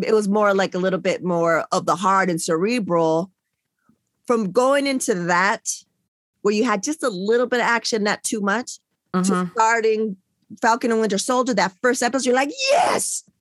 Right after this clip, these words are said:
Speaker 1: I want some, like, shooting and fucking, you know, crazy scenes and, you know, stuff like that." So it was, it was a nice contrast to going into that. And then
Speaker 2: Mm-hmm.
Speaker 1: on a weekly basis, thinking it's one thing, and then you're like, "Oh, shit.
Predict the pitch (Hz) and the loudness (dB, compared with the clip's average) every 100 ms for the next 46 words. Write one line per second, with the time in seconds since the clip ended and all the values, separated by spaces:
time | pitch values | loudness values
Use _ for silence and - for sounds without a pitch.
0 | _ - - 247 320 415 349 - 302 285 | _ -8 -2 2 2 2 0 0 0 0
1 | 269 - 320 320 285 269 262 277 262 254 | 0 0 0 2 0 0 -2 -2 -4 -2
2 | 247 226 _ _ - 247 254 202 - 277 | -2 -4 _ _ -8 -2 0 -2 0 0
3 | 285 254 262 254 - - 285 262 247 226 | 0 -2 -2 -2 -4 -2 -2 -2 -2 -2
4 | 190 196 180 175 - - - 220 208 - | 0 0 0 -2 -6 -18 -4 0 0 -2
5 | 202 190 190 185 - 185 262 254 - - | -2 -2 -2 -4 0 0 2 0 -2 -2
6 | 247 254 240 220 226 226 226 - - - | 0 2 0 0 0 0 -2 -6 -14 -18
7 | - _ _ _ _ _ _ _ _ - | -20 _ _ _ _ _ _ _ _ -2
8 | 240 240 233 196 190 - - - - 190 | 0 0 0 0 -2 -6 -16 -10 -6 0
9 | 202 196 190 190 254 247 262 277 - _ | 2 2 2 0 0 0 0 -2 -8 _
10 | _ _ - 226 214 220 214 202 196 196 | _ _ -2 2 4 4 4 4 2 2
11 | 196 220 196 202 180 208 220 - 208 196 | 2 0 -2 -2 2 2 2 0 0 2
12 | 185 190 - _ - 220 254 226 220 202 | 2 0 -6 _ -2 -2 0 0 0 0
13 | 196 208 196 220 220 214 208 196 196 190 | 0 0 2 0 0 0 0 2 2 2
14 | 190 254 208 - - 359 262 - | 0 -2 -2 -2 0 -2 -4 -6